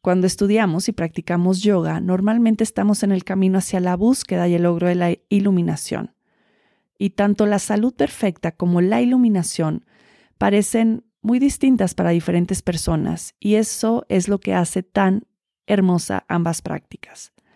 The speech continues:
Cuando emprendemos este camino de encontrar formas de mejorarnos, de sentirnos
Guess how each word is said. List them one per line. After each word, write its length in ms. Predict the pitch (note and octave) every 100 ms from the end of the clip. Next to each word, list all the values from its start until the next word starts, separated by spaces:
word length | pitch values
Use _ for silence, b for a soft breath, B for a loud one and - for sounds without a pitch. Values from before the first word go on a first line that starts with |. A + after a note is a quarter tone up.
| B B F#3 F#3 B _
Cuando 280 | - G3+ G#3
emprendemos 560 | G3+ G#3+ G#3+ A#3 B3+ B3
este 220 | - B3
camino 540 | G#3+ G3 G#3 F#3 D#3+
de 60 | E3+
encontrar 420 | F3 F3+ F#3 G3
formas 400 | - F#3+ G3 F#3
de 140 | F3
mejorarnos, 800 | F3 G#3 A#3 A3+ F#3 E3+ F3 E3+
de 80 | E3+
sentirnos 800 | - F3 F3 G3 F#3+ F#3+ F#3